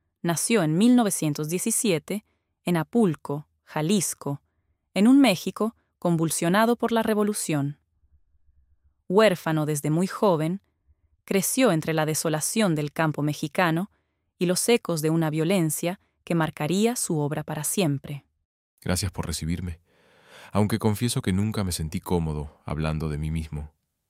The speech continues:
Speaker 2: Siempre preferí que hablaran mis personajes, esos muertos que murmuran desde la tierra. Tiene usted razón en mencionar la orfandad. Perdí a mi padre cuando tenía seis años,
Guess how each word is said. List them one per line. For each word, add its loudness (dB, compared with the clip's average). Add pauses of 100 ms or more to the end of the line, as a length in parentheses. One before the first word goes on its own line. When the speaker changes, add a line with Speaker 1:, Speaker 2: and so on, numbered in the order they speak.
(220)
Speaker 2:
Siempre -2
preferí -2
que -4
hablaran 0
mis -4
personajes, -6 (420)
esos -4
muertos 0
que -6
murmuran -2
desde -6
la -6
tierra. -8 (920)
Tiene -2
usted -4
razón -4
en -6
mencionar -4 (140)
la -2
orfandad. -6 (640)
Perdí 0
a 2
mi 0
padre 0
cuando -4
tenía -4
seis -6
años, -6